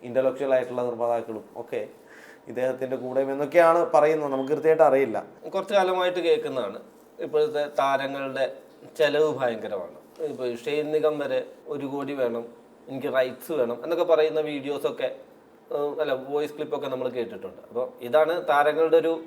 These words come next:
Speaker 2: ചെലവ്. നമ്മളിപ്പോ ബാക്കി വലിയ വലിയ നടന്മാരുടെയോ ബാക്കി അല്ലാത്ത നടന്മാരുടെയോ ഒന്നും നമുക്കറിയില്ല. ഈ അതുപോലെ തന്നെയാണ് ഇപ്പൊ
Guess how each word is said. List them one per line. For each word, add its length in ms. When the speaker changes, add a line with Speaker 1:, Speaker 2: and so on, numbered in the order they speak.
Speaker 2:
ചെലവ്. 280
നമ്മളിപ്പോ 340
ബാക്കി 280
വലിയ 240
വലിയ 220
നടന്മാരുടെയോ 640
ബാക്കി 320
അല്ലാത്ത 360
നടന്മാരുടെയോ 540
ഒന്നും 180
നമുക്കറിയില്ല. 520
ഈ 40
അതുപോലെ 340
തന്നെയാണ് 360
ഇപ്പൊ 160